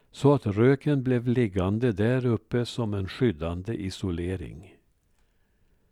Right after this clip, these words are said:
Och den stora stenspisen var byggd för att behålla värmen flera dygn. Namnet rökstuga var helt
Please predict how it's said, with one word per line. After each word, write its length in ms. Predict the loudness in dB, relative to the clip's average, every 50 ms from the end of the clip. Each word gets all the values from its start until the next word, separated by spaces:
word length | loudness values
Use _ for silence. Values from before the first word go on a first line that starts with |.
| _ _ _ _ _ _ _
Och 200 | 0 0 0 0 0 -2
den 160 | 0 0 0
stora 520 | -2 -2 -2 -2 0 0 0 0 0 0
stenspisen 1080 | -2 -4 -4 0 2 2 2 0 -2 -6 -4 -2 0 2 2 0 0 0 0 0 2
var 120 | 2 0 0
byggd 380 | 2 2 2 2 2 0 -6
för 160 | -6 -2 -2 -2
att 220 | -2 -2 -4 -4
behålla 480 | -2 0 2 4 4 4 4 4 2 2
värmen 540 | 2 2 2 2 2 2 2 2 0 0
flera 480 | -2 -2 0 2 4 4 4 2 0 -2
dygn. 520 | -2 -2 -2 -2 -2 -4 -8 -12 -14 -16 -16 -18 -20 -20 _ _ _ _ _ _ _ _ _ _ _ _ -6
Namnet 580 | -2 0 0 2 2 2 2 2 2 0 -4
rökstuga 1120 | -4 -4 -2 -2 0 2 2 2 0 -2 -8 -16 -14 -6 0 2 2 2 2 0 0 -2 -2
var 200 | -2 -4 -4 -4
helt 640 | -4 -6 -6 -2 0 0 0 0 -2 -6 _ -16 -14